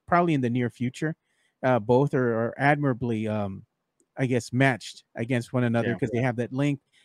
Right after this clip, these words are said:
Speaker 1: and each one of 'em has a different set of skills, you know? So I think it
Speaker 2: Mm-hmm.
Speaker 1: would be fun to watch from a fan perspective.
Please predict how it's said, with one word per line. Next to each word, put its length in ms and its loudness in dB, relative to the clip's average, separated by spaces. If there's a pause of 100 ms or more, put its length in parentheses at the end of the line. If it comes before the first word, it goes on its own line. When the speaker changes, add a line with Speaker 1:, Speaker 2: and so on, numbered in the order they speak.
(100)
Speaker 1:
and 100 0
each 140 -2
one 120 2
of 80 0
'em 100 0
has 180 2
a 40 -2
different 360 -4
set 180 0
of 100 -6
skills, 600 -12
you 100 -2
know? 120 2
So 140 -2
I 60 4
think 200 -2
it 40 0
Speaker 2:
Mm-hmm. 40 -4
Speaker 1:
would 120 0
be 100 -2
fun 240 0
to 60 0
watch 380 0 (360)
from 160 4
a 60 6
fan 260 2
perspective. 600 -8